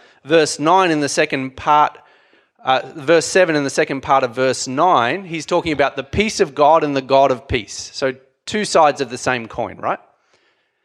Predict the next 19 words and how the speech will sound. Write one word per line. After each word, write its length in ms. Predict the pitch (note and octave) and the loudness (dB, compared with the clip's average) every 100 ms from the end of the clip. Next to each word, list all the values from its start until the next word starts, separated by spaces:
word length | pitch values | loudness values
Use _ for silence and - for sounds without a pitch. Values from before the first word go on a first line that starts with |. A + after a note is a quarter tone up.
| _ | _
So 140 | _ C3+ | _ -2
this 180 | C#3 - | -2 -2
powerful 580 | - - F3 F3+ F#3 | -4 2 4 4 0
promise, 600 | E3+ F#3+ F#3+ D3 - - - _ _ - | -4 0 2 0 -2 -8 -16 _ _ 0
verse 200 | F3 D#3 | 0 2
seven, 300 | A#3+ G#3 F3+ | 2 2 0
"And 160 | F3 | -2
the 80 | F3+ | -4
peace 280 | - B3+ A#3+ | -2 -4 -4
of 120 | F#3 | -2
God 240 | G#3+ G#3 | 4 4
which 240 | F#3 F#3+ - | 2 -2 -4
transcends 600 | - G3 F#3 G#3 A3 G3+ | 0 0 2 0 0 2
all 180 | G#3+ G3+ | 2 2
understanding 760 | F#3 E3+ - G#3 A3+ A3 F3+ | 0 -6 -4 -2 -2 -2 -2
will 160 | D#3 D3+ | -2 -4
guard 480 | D3 D#3+ E3+ G#3 G3+ | -2 2 4 4 2
your 140 | G#3+ | -2
hearts 500 | - D#3 D#3 - - | 2 4 4 0 -12